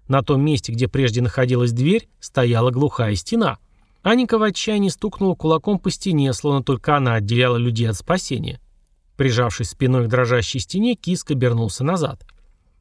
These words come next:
По залу, закручиваясь спираль, носился ослепительный огненный смерч. Что-то рушилось наверху, сотрясая потолок,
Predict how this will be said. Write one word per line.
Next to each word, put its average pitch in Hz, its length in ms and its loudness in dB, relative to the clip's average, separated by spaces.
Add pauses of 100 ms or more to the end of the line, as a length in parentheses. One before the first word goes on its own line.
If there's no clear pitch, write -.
(140)
По 175 120 2
залу, 226 300 2
закручиваясь 127 640 0
спираль, 226 460 0
носился 156 500 -2
ослепительный 143 680 -2
огненный 113 380 0
смерч. - 480 -6 (580)
Что-то 170 380 0
рушилось 131 460 -2
наверху, 131 440 0
сотрясая 123 580 -2
потолок, 143 580 -2